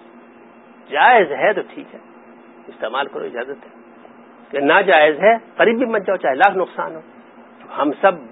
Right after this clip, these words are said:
ملازمتوں پہ کام کرتے ہیں اور مختلف قسم کے امور ہوتے رہتے ہیں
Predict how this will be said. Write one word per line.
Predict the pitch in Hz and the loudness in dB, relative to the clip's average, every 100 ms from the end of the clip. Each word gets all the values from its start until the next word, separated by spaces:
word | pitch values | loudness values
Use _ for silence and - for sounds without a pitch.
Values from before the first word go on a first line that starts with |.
| - - - - | -20 -20 -20 -20
ملازمتوں | 135 131 143 147 160 180 | -10 -2 2 2 0 -4
پہ | 165 | -4
کام | 156 151 139 | -4 -4 -4
کرتے | 135 127 120 123 | -6 -10 -12 -14
ہیں | 120 143 160 147 | -10 -10 -10 -10
اور | 120 131 143 135 131 127 123 123 - - 117 | -8 -6 -6 -6 -8 -8 -8 -12 -16 -20 -18
مختلف | - 117 143 147 139 | -14 -12 -10 -10 -10
قسم | 135 156 | -10 -10
کے | 143 | -8
امور | 131 117 185 | -8 0 2
ہوتے | 196 135 131 | 2 -2 -10
رہتے | 127 123 | -12 -12
ہیں | 147 | -14